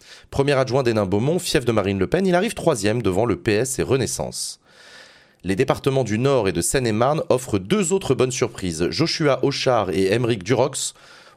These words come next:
ont été élus sénateurs. L'anomalie démocratique que constituait l'absence du Rassemblement national au Sénat est réparée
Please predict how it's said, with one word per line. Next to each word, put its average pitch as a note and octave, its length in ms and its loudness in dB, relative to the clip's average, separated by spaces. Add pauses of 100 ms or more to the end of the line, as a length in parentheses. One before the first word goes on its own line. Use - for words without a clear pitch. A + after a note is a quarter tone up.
ont F#2+ 60 -2
été C3 280 0
élus B2 200 0
sénateurs. G2 720 -2
L'anomalie E3+ 400 2
démocratique C3 600 0
que - 80 -2
constituait B2+ 460 -2
l'absence E3 480 0
du A2 100 -2
Rassemblement A2 360 0
national A2 340 0
au F#2 60 0
Sénat C#3 280 0
est F#2+ 60 2
réparée C#3+ 540 0